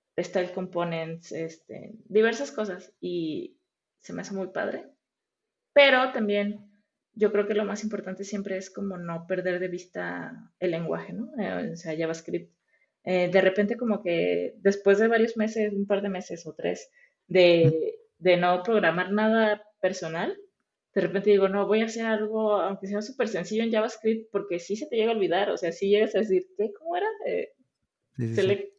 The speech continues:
Speaker 1: ajá, o sea, y sí lo veo como importante nunca, nunca dejarlo de lado, ¿no? Sino siempre, eh, traerlo.
Speaker 2: Órale. Sí, estoy de acuerdo, los fundamentos son, son importantes, y entre
Speaker 1: Ujú.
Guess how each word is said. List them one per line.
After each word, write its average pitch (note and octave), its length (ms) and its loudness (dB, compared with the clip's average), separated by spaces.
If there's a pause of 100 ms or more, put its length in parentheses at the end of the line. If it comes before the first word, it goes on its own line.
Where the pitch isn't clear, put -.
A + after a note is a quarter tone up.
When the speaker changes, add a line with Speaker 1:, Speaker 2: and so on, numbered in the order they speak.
(100)
Speaker 1:
ajá, F#3+ 300 -2
o E3+ 60 -8
sea, E3+ 220 -10 (440)
y F#3 560 -4
sí - 160 -4
lo G#3+ 100 0
veo G3+ 140 0
como G3+ 140 -4
importante E3+ 460 -14
nunca, F3 600 -12 (200)
nunca G3+ 220 -2
dejarlo F3 380 -2
de C#3+ 100 -2
lado, D3 280 -8
¿no? B3 100 -12
Sino E3+ 200 -16
siempre, E3+ 420 -18 (1040)
eh, - 260 -12
traerlo. D3 380 -10 (480)
Speaker 2:
Órale. A#2 220 -4 (460)
Sí, D3 140 2
estoy C#3 180 6
de B2+ 60 6
acuerdo, A2+ 240 0
los A2+ 160 -8
fundamentos A#2+ 520 0
son, A#2 320 -2 (140)
son A#2+ 180 0
importantes, A2 560 -2
y B2 40 -6
entre A2 300 2
Speaker 1:
Ujú. A2 200 -2